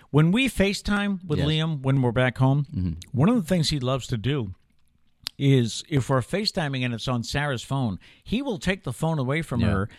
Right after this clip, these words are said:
Speaker 1: and put it in the, uh, the
Speaker 2: Dump
Speaker 1: back,
Speaker 2: truck.
Speaker 1: back of his dump truck and run around the house.
Speaker 2: Mm-hmm.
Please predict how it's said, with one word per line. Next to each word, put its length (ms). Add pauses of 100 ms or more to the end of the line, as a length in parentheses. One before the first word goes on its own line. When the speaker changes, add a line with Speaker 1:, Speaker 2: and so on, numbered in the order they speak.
(140)
Speaker 1:
and 260
put 220
it 180
in 480 (120)
the, 360
uh, 240 (120)
the 60
Speaker 2:
Dump 140
Speaker 1:
back, 140
Speaker 2:
truck. 340
Speaker 1:
back 240
of 80
his 140
dump 260
truck 420 (320)
and 540 (300)
run 260
around 260
the 80
house. 420 (180)
Speaker 2:
Mm-hmm. 180